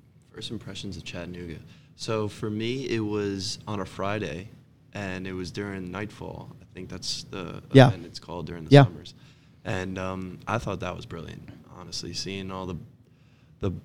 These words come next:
Speaker 1: bikes pull up, all the old cars, some of the vets, um, and just all the games. And it,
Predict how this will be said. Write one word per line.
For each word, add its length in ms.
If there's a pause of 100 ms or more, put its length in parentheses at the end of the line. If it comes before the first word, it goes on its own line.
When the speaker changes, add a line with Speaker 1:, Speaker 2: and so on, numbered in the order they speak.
(280)
Speaker 1:
bikes 360
pull 420
up, 340
all 180
the 140
old 320
cars, 440
some 200
of 80
the 80
vets, 800
um, 540 (680)
and 100
just 160
all 100
the 80
games. 460
And 340
it, 240